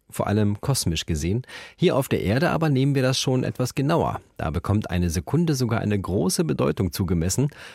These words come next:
vor allem wenn es sich um eine Schaltsekunde handelt. Der Juli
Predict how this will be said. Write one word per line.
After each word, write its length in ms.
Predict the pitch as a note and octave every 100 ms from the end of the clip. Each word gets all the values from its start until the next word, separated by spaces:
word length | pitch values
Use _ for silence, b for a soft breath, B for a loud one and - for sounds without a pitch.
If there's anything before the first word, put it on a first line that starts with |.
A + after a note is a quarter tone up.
| B
vor 180 | - -
allem 300 | A2 D3 B2+
wenn 100 | G2
es 80 |
sich 160 | A2+ G#2+
um 80 | A#2+
eine 180 | C3 D3
Schaltsekunde 880 | - D#3 - - C2 D#2 C#2 C#2+
handelt. 540 | D2+ D2 C#2+ - - - -
Der 100 | A#2
Juli 340 | E3 A2 -